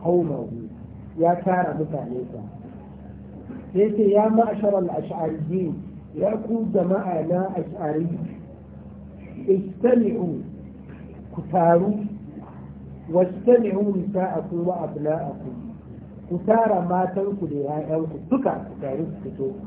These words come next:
"U'allimukum salatan nabi sallallahu alaihi wa sallam." Ina so koya muku yadda Annabi sallallahu alaihi wa sallam yake sallah. Bayan sun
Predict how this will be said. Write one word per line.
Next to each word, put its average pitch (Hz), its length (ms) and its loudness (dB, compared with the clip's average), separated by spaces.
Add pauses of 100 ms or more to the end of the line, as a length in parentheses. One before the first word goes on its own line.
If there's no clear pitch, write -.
(840)
"U'allimukum 196 1000 6
salatan 185 580 4
nabi 151 380 0
sallallahu 143 540 0
alaihi 123 280 -4
wa 104 120 -8
sallam." 120 320 -8 (560)
Ina 190 280 6
so 180 200 6 (160)
koya 202 400 8
muku 170 480 2 (400)
yadda 175 400 4
Annabi 156 240 2
sallallahu 147 320 -2
alaihi - 80 -6
wa 170 80 0
sallam 156 240 0
yake 135 320 -2
sallah. 117 320 -8 (3000)
Bayan 226 400 8
sun 269 160 4